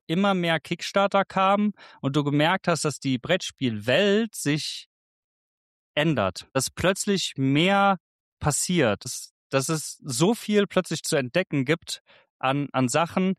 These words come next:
die nicht einfach nur, ich laufe mit meinem Männchen von A nach B sind, sondern dass Spiele plötzlich mehr gemacht haben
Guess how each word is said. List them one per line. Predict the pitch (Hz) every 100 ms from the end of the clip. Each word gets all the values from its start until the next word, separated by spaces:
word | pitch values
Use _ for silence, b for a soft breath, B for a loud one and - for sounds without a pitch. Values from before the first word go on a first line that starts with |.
| -
die | 151
nicht | 143 202 -
einfach | 143 139 -
nur, | 143 143
ich | -
laufe | 131 156 190 175
mit | 147
meinem | 135 139
Männchen | 139 170 143
von | 123 - 92
A | 131
nach | 127 101
B | 151 156
sind, | 117 95 92 - -
sondern | 123 135
dass | 127 139 - -
Spiele | - 180 180
plötzlich | - 165 - -
mehr | 151 175
gemacht | 147 104 101 -
haben | 107 95 95 92